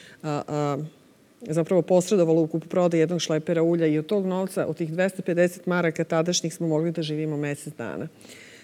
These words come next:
Danas mi imamo pedeset zaposlenih, imamo kompletnu logistiku, imamo svoj magacin od hiljadu sedamsto kvadrata, silos i tako dalje i tako dalje.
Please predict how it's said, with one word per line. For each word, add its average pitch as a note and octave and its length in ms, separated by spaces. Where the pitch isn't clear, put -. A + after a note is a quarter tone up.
Danas E3+ 360
mi F3 100
imamo D#3+ 240
pedeset D3+ 480
zaposlenih, D#3 720
imamo C#3+ 380
kompletnu D#3 480
logistiku, D#3 640
imamo B2+ 320
svoj E3+ 260
magacin D#3+ 460
od D3+ 80
hiljadu D#3+ 200
sedamsto D3+ 360
kvadrata, D3 560
silos C#3+ 400
i - 20
tako D3 300
dalje C#3 260
i - 20
tako - 280
dalje. F#3+ 300